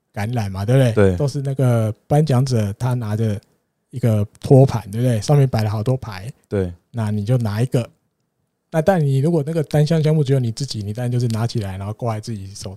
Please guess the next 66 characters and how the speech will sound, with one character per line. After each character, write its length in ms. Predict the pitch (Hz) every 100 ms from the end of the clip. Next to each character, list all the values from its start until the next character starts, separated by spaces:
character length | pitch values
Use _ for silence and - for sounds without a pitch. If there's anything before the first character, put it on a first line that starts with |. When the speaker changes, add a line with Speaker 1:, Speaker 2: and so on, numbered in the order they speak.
| -
Speaker 1:
哎， 360 | 123 107 101 101
脖 160 | - 110
子 80 | 110
上。 220 | 123 104 -
Speaker 2:
嗯。 220 | 110 95 80 _
Speaker 1:
那 100 | 170
因 60 | 190
为 60 |
后 120 | 180 170
来 120 | 131
比 100 | 127
如 140 | 127
女 320 | 151 131 143
垒 160 | 170 131
的 100 | 113
时 160 | 104 120
候， 240 | 139 107 -
Speaker 2:
对。 200 | 107 98
Speaker 1:
因 60 | 95
为 80 | 143
人 180 | 123
很 160 | 110 107
多 160 | 123 143
嘛， 220 | 117 104
Speaker 2:
对。 140 | - 101
Speaker 1:
一 40 |
个 80 | 120
一 60 | 123
个， 120 | 117 _ _ _ _
他 120 | 135
们 120 | 147 131
就 160 | 156
有， 300 | 120 110 104 - _ _ _ _ _
就 120 | - 127
是 280 | 127 117 123 _ _
你 100 | 127
要 80 | 123
说 140 | 139 143 _ _ _
临 240 | 135 156
时 300 | 208 - 123
想 220 | 127 117 110
出 120 | 143
来 80 | 117
的 120 | 110
也 160 | 110
好 160 | 110 95
啦， 80 | 98
哦。 260 | 123 143 - 107
Speaker 2:
嗯。 220 | 98 87
Speaker 1:
就 80 | 175
比 80 | 156
如 80 | 156
说 60 |
我 120 | 175 147
拿 220 | 131 131
起 140 | 143
来， 300 | 117 98 101 - _ _ -
哎， 140 | 151
换 200 | 139 214
我 100 | 139
拿 180 | 120 110
的 80 | 120
时 140 | -
候， 280 | 131 143 104 _ _ _ _
我 200 | - 113 110 _ -
的 200 | 117